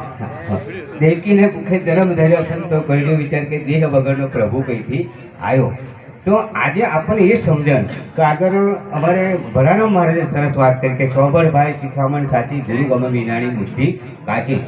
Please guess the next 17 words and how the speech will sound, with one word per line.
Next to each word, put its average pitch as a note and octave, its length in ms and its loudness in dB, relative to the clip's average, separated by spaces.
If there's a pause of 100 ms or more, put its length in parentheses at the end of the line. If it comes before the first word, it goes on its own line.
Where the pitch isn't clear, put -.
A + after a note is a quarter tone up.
(140)
તો - 120 -8
એ, G#3 140 4 (160)
એના D3+ 240 4
માટે G#3 220 0
આપણે F#3 180 -2
સરસ D#3+ 320 -4
દાખલો D3 400 2
લઈએ A#2+ 320 0 (440)
કે F#3+ 180 4 (580)
ગુરુ F3 240 -2
ગમ A#3 280 2
વિનાની F#3+ 440 0
બુદ્ધિ C3+ 400 -2
કાચી, D#3+ 420 -2 (140)
કેમ B3+ 240 4
કાચી C#3 340 -2
હોય? G#3 400 -6